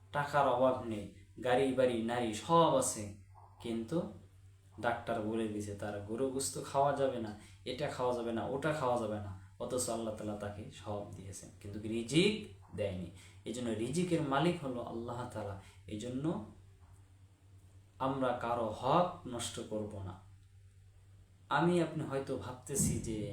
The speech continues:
বোনের সম্পত্তি, ফুফুর সম্পত্তি, হ্যাঁ, ভাইয়ের সম্পত্তি ভোগ করলাম না আমি অনেক টাকায়, না,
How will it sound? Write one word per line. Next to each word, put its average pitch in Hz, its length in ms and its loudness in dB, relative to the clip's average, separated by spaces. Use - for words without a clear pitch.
বোনের 120 260 -2
সম্পত্তি, 110 680 -4
ফুফুর 127 420 -8
সম্পত্তি, 107 520 -6
হ্যাঁ, 107 220 -4
ভাইয়ের 135 400 4
সম্পত্তি 127 540 -2
ভোগ 135 160 2
করলাম 117 320 -2
না 110 200 -4
আমি 110 160 -4
অনেক 117 720 -4
টাকায়, 104 420 -10
না, 113 160 -4